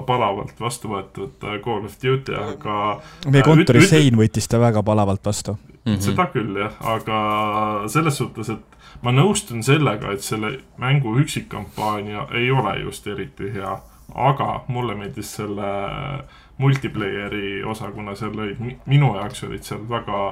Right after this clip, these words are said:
Speaker 1: väga ägedad map'id.
Speaker 3: Äh, mäletan ainult ühte, kus oli mingi, äh, lageraie tehtud.
Speaker 1: Aa, okei, see on jah üks, äh, džungli, džunglikaartidest, äh,
Speaker 3: Jah.
Speaker 1: see on, see on kusjuures kaart, mida ma räigelt vihkan.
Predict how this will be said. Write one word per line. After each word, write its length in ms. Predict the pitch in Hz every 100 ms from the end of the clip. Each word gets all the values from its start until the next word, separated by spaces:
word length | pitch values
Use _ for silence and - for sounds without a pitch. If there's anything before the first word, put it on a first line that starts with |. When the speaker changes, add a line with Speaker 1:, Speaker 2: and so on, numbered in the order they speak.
| 101
Speaker 1:
väga 300 | 110 107 107
ägedad 360 | 110 98 98
map'id. 400 | 107 110 - 104 - - _ - - - - - - - - -
Speaker 3:
Äh, 340 | - 107 110 107
mäletan 480 | 104 117 117 107 110
ainult 200 | 110 117
ühte, 260 | 117 -
kus 220 | 95 92 -
oli 200 | 92 92
mingi, 380 | 92 98 92 92 90
äh, 840 | 87 87 87 85 85 85 87 87 90 87 85 71 64 - -
lageraie 600 | 107 113 104 95 101 92
tehtud. 440 | 90 87 - 80 - - - - - - - - - - - - - - - - - -
Speaker 1:
Aa, 280 | - 120 113
okei, 300 | 127 127 107
see 100 | 113
on 120 | 117
jah 160 | 113 107
üks, 240 | 107 - -
äh, 180 | 104 104
džungli, 440 | - 120 104 -
džunglikaartidest, 1120 | - 143 135 107 - 107 101 - 98 101 98 -
äh, 180 | 110 104
Speaker 3:
Jah. 220 | 101 98 107
Speaker 1:
see 200 | 117 135
on, 120 | 127
see 180 | 117 151
on 80 | 131
kusjuures 420 | 131 131 107 104
kaart, 280 | - 110 -
mida 200 | 104 101
ma 120 | 107
räigelt 340 | 110 107 104 -
vihkan. 360 | 107 - 104